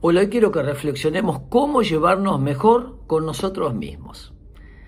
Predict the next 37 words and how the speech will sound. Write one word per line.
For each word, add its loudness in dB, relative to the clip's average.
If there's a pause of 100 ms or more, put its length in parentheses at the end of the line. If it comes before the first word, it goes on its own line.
(600)
Hay 4
muchas 2
maneras 0
de 0
pensar -4
el -4
tema, -8 (420)
pero 4
esta -4
es -2
la 0
que -6
te -6
quiero -2
compartir. -4 (260)
Todos -2
nosotros -2
tenemos -2
un 0
yo 0
que 2
actúa. -6 (540)
Es 0
lo 4
que -2
hacemos, -4 (840)
lo 0
que -2
decimos, -4
lo 0
que -4
pensamos. -4 (640)
Pero 8
hay 4
un 2
yo 2
evaluador 2